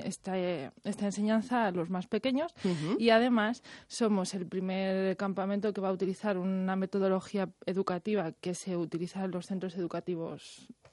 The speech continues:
Speaker 1: tradicionales
Speaker 2: Ajá.
Speaker 1: que se está instaurando ahora para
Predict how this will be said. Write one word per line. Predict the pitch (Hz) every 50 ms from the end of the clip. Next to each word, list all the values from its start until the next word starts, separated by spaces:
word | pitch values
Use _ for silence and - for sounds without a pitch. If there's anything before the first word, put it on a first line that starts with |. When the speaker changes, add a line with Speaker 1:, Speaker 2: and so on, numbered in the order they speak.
| _ _ _
Speaker 1:
tradicionales | - 190 175 175 180 185 - - 185 165 180 185 185 190 214 247 - - 185
Speaker 2:
Ajá. | 180 139 147 147 214 - - - - - 185 185
Speaker 1:
que | - 202 190
se | 185
está | 180 - - 202
instaurando | 190 185 - 214 202 190 196 196 196 202 202
ahora | 196 202 220 226 247 269
para | 247 - - 240 247 254 262 269